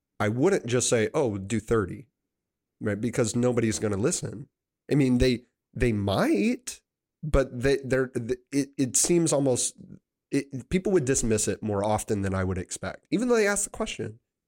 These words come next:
And so I'd say, "Well, if you do fifty, this is what's gonna happen. If you do thirty, this is what's gonna happen. Here are the pros and cons." And I would be their guide through a decision-making filter,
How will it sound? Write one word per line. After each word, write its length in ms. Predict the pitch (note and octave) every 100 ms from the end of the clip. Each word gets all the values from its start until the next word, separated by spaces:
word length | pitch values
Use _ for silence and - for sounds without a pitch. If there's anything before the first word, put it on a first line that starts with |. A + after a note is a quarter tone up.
| _ _ -
And 100 | B2
so 160 | B2+
I'd 120 | A#2
say, 140 | A2+ A2+
"Well, 320 | G2+ G#2 B2
if 200 | E4 G#2
you 40 | A#2
do 120 | C#3+
fifty, 340 | - G#2 -
this 240 | A2+ G#2 -
is 140 | G#2+
what's 160 | A#2+ -
gonna 160 | C#3
happen. 260 | G#2+ F#2+ G#2+
If 140 | G2+
you 60 | A#2
do 100 | C3
thirty, 340 | - G2+ G2+
this 220 | G#2+ G2+ A#2
is 120 | -
what's 180 | B2 -
gonna 160 | D3
happen. 340 | G#2+ G2 G#2+ G#2+ _ _ _ _
Here 120 | C3+
are 40 | C3+
the 100 | B2+
pros 240 | A#2+ G#2+
and 120 | G#2
cons." 360 | F#2+ E3+ D3+ A#2+ _ _ -
And 180 | B2 A#2+ -
I 160 | C#3
would 220 | D3+ D3 A2
be 140 | B2+
their 220 | A2+ A2
guide 640 | G2+ G2 A2 B2 A#2+ A2+ G#2+ -
through 300 | - A2+ A2+ -
a 220 | A2 A#2+
decision-making 1000 | A#2 G#2 A#2 G#2+ G#2+ G#2 G2+ G2+ F#2 - _
filter, 560 | D3 C#3+ - B2+ B2